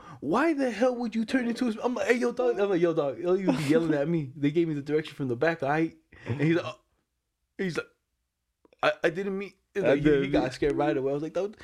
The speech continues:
Speaker 1: don't be talking to, don't be talking to me silly like that, dog."
Speaker 2: <laughs> But why did you get mad that you pull over at a Smith's?
Speaker 1: 'Cause he just thought I was fucking retarded and shit. He's
Speaker 2: Oh.
Speaker 1: like, "Why the fuck would you turn into a Smith's?" 'Cause it was just a, into a Smith's, you know?
Speaker 2: Yeah.
Speaker 1: He's like, "We're going to deliver cabinets.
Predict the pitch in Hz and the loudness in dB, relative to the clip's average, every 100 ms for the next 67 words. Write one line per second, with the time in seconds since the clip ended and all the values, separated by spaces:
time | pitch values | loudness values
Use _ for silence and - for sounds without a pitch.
0 | - - 113 117 107 104 107 180 190 110 | -20 2 2 4 2 0 0 0 0 2
1 | 175 151 151 147 160 147 135 135 131 139 | 2 0 0 0 0 0 -2 -2 0 0
2 | 151 156 120 95 - 101 110 143 135 135 | -2 -6 -8 -8 2 4 4 4 2 2
3 | 135 127 117 127 127 127 117 113 110 104 | 2 0 0 2 4 2 2 4 2 0
4 | - 151 123 - - _ _ 214 208 220 | 0 0 0 -8 -20 _ _ -2 -2 -2
5 | 240 254 262 254 285 277 254 254 302 302 | 0 0 0 -2 -2 -2 -2 -2 -2 0
6 | 269 254 - 196 - 175 156 180 247 247 | -2 -4 0 2 2 2 0 0 -2 -4
7 | - 208 202 202 180 185 - 190 190 165 | -6 -6 -4 -4 -4 -4 -2 -2 -2 -6
8 | - 180 160 175 180 175 - 139 139 147 | -4 -6 -4 -4 -4 -6 -10 -4 -2 -2
9 | 147 139 131 127 123 117 156 147 120 127 | -4 -4 -4 -4 -6 -4 -4 -4 -4 -6
10 | 139 - 71 87 92 - 123 120 139 165 | -6 -8 -8 -8 -10 -6 -2 -2 0 -2
11 | 160 156 131 139 143 127 - 156 113 _ | -2 -6 -4 -2 -2 -4 -6 -6 -8 _